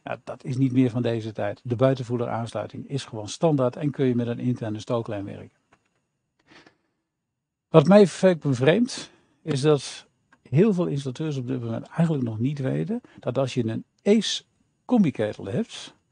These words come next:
er zit er altijd in die toestellen een aansluiting voor een boilersensor. Wat natuurlijk bij een combiketel helemaal niet gebruikt wordt.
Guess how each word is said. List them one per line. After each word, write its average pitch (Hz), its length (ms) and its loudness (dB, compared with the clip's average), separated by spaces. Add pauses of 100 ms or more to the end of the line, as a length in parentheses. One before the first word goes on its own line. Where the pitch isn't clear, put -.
(420)
er 135 120 4
zit 147 180 2
er - 100 -2 (120)
altijd 185 520 2
in 165 140 -2
die 139 140 0
toestellen 143 540 -4
een 113 140 -6
aansluiting 135 680 2
voor 127 120 -2
een 110 140 0
boilersensor. 104 640 2 (220)
Wat 135 200 2
natuurlijk 160 440 2
bij 143 180 2
een 120 100 -2
combiketel 131 720 0 (160)
helemaal 151 260 6
niet 127 160 6
gebruikt 113 420 0
wordt. - 260 -12